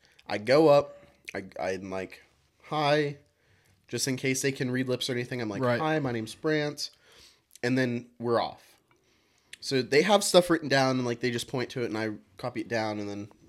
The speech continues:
Speaker 1: like, write down, like, small questions or something. From the moment I greeted that table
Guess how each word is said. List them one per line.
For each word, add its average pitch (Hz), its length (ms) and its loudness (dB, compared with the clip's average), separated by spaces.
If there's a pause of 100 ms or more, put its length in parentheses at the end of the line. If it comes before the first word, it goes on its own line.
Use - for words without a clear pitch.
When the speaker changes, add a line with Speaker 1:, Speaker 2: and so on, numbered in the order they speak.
(640)
Speaker 1:
like, 123 260 0
write 120 240 2
down, 113 320 0
like, 110 160 -4
small 107 280 -4
questions 98 500 -6
or 101 80 -8
something. 92 500 -6 (2750)
From 143 300 -2
the 131 80 0
moment 127 460 -2
I 131 140 -2
greeted 110 480 -6
that 92 220 -4
table 101 500 -8